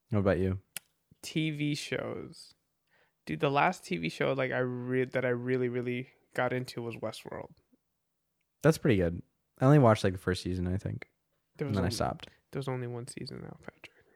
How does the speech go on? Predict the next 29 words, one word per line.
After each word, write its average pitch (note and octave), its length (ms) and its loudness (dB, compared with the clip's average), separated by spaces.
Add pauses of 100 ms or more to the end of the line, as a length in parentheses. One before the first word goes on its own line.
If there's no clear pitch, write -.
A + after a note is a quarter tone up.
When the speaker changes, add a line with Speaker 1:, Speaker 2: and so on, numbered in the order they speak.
(640)
Speaker 1:
Oh, A#2 260 -2 (280)
shit. - 140 -14 (140)
I A#2 60 0
thought, C3 80 4
I D3 40 2 (200)
thought C#3 80 6
they D#3 80 6
were D3+ 80 8
gonna C3+ 180 6
do B2 100 2
season A2+ 320 2
three. A2+ 440 2 (220)
Speaker 2:
Season D3 280 4
two C#3 180 2
is A#2+ 120 0
out A2 240 -2
now. F#2+ 180 -10 (380)
Speaker 1:
Ah. F2 760 0 (140)
Speaker 2:
Yes. - 100 -14
Yes, - 320 -20 (200)
yes, - 260 -10
yes. - 220 -20
Speaker 1:
Shows G2+ 240 -2
how F#2+ 100 2
much F2 180 -2
I F2+ 80 -2
care - 200 -6
about B1 220 -6
it. - 80 -10